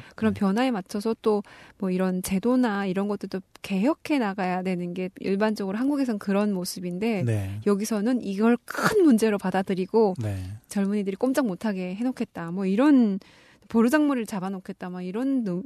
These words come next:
Speaker 1: 의미로 좀 느껴져요. 그전에도 이런 문제는 계속 있어왔던 문제들이었잖아요.
Speaker 2: 그렇죠. 이제 사회자께서 이야기했듯이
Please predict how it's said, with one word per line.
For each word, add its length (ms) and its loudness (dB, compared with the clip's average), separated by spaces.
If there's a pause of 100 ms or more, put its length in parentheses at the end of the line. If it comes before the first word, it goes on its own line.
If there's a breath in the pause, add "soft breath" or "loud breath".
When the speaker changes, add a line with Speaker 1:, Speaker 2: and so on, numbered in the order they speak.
Speaker 1:
의미로 320 0
좀 300 -2
느껴져요. 880 -2 (540 soft breath)
그전에도 580 4
이런 380 -2
문제는 320 -6
계속 200 -8
있어왔던 560 -6
문제들이었잖아요. 800 -10
Speaker 2:
그렇죠. 340 0
이제 340 2 (260)
사회자께서 720 -4
이야기했듯이 1120 -4